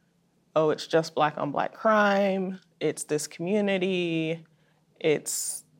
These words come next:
what we expect from Black kids in situations like that. And that can actually be really damaging.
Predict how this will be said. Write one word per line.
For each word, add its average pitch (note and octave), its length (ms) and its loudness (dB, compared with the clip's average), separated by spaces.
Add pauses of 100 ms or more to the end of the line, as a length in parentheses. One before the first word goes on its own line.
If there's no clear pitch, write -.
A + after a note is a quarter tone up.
what E3 300 0
we D3 120 -2
expect - 580 2
from F3 260 -2
Black D#3+ 240 2
kids D#3+ 280 -2
in D#3+ 100 -6
situations E3+ 600 -2
like E3 220 0
that. D#3+ 320 0 (760)
And D#3 380 2
that F#3+ 160 -4
can G#3 100 -6
actually G#3+ 280 0
be F#3+ 140 0
really - 240 -2
damaging. F#3 640 -2